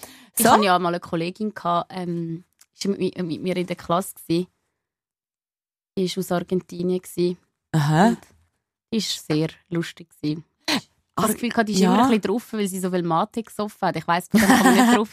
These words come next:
Speaker 1: sein, aber
Speaker 2: <laughs>
Speaker 1: die hat also, die hat einfach, sie hat einfach in Kielwangen gewohnt und gemeint, dass es ein bisschen Wettigen gibt.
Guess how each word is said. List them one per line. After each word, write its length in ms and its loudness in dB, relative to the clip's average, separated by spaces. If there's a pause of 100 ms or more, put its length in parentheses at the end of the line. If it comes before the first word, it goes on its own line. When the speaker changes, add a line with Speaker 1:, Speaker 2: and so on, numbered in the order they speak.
(120)
Speaker 1:
sein, 100 -2
aber 240 2 (160)
Speaker 2:
<laughs> 460 -8
Speaker 1:
die 60 2
hat 120 4
also, 240 0
die 140 -2
hat 100 2
einfach, 240 2 (200)
sie 80 -2
hat 160 -2
einfach 220 0 (240)
in 220 0
Kielwangen 640 0
gewohnt 380 -2
und 240 -4 (180)
gemeint, 480 0 (100)
dass 160 -2
es 160 -6
ein 80 -8
bisschen 240 -2
Wettigen 500 -4
gibt. 340 -8